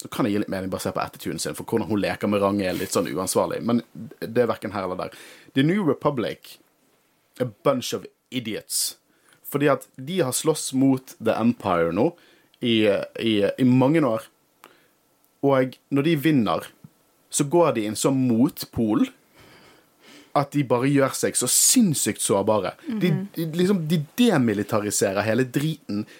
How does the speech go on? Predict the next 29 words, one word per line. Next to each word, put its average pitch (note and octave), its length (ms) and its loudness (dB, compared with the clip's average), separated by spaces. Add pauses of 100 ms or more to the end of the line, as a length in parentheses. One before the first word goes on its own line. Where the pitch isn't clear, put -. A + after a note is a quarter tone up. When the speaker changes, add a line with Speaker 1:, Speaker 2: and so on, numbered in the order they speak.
Speaker 1:
De D#3 100 2
er C#3+ 100 -2
helt G#3+ 140 -4
klart G3 140 4 (140)
livredde B2+ 800 0 (220)
for - 180 -2
generaler C3+ 720 2 (340)
som A#3 280 2 (120)
prøver F#4+ 540 2
å C4 80 4
stoppe - 480 -2
at - 180 -6
Empire G#3 380 2
kommer C#3 240 -2
tilbake - 460 -4
igjen. G2 180 -2 (400)
Og G#3 140 2
de, G#3+ 200 -6
de, G3+ 140 0 (260)
jeg G#3 140 0
lurer A3 100 2
på - 80 -4
om B3 60 4
de G3 60 0
er E3+ 100 -2
sånn F#3+ 100 2
livredde D3 300 2
for C3 100 -6
sjansen D3+ 760 0